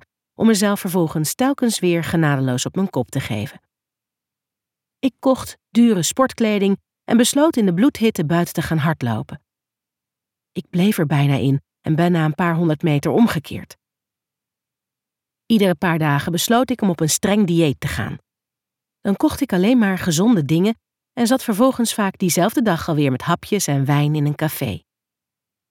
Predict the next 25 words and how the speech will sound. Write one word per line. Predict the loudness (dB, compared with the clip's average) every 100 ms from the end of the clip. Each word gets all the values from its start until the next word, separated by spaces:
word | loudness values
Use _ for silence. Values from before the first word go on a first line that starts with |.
| _ _
Het | -10
klinkt | 0 2 2
heel | 2 0
gezellig, | 0 0 0 -2 -6 -14 _ _
en | -2 0 -2
dat | -6 -4
was | 0 0
het | 0
ook | -4
zeker, | -2 -2 -2 -4 -8 -10 _ _ _ _
maar | -2 0 0 -2
gevoelens | -6 -6 0 2 2 0
van | -2 -2
rust | 0 -2 -2 -2
en | -2 0
onbevangenheid | 0 0 0 0 0 -2 -4 -6 -12 _ _ _
waren | -2 0 2
zelfs | 0 0 -2
op | -4
dat | -4 -2
soort | -2 0
momenten | 0 2 0 -4
ver | -4 -4 -2
te | -2
zoeken. | -2 -4 -8